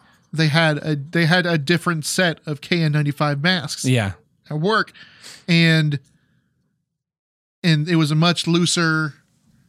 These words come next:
Speaker 1: uh, lighter, easier to breathe through mask.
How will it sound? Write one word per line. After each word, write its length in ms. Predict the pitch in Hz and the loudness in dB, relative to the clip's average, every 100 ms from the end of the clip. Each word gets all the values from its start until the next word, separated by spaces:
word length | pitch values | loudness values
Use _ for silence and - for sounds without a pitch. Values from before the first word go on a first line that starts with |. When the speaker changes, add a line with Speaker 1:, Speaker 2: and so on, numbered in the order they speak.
| _ _ | _ _
Speaker 1:
uh, 380 | 160 147 143 147 | -2 -2 -2 -4
lighter, 680 | 151 151 165 160 160 156 147 - _ _ - | -2 2 4 4 2 0 -4 -8 _ _ -2
easier 300 | 180 156 160 | 0 2 2
to 80 | 151 | 2
breathe 280 | 143 156 147 | 2 0 0
through 180 | 151 | -2
mask. 560 | 139 180 156 139 - | 0 0 0 -4 -10